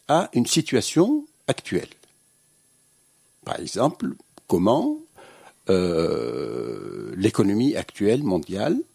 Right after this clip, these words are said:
fonctionne. Il fait une analyse économique, il peut faire une analyse politique, une analyse voire même spirituelle. Et là,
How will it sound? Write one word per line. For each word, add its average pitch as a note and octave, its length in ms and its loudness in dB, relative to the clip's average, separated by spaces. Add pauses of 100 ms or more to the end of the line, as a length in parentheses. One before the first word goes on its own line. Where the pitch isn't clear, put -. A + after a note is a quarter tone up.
(1200)
fonctionne. - 500 -2 (540)
Il F#2 80 -10
fait - 180 0
une F2+ 120 0
analyse E2+ 440 -6
économique, F2 560 -6
il - 80 -6
peut E2 100 -10
faire D#2 200 -10
une E2 80 -12
analyse E2 300 -14
politique, G2 580 -4
une F#2+ 80 0
analyse F2 320 -6
voire E2 240 -8
même - 160 -10
spirituelle. - 580 -4 (1120)
Et C3 160 4
là, D#3 360 0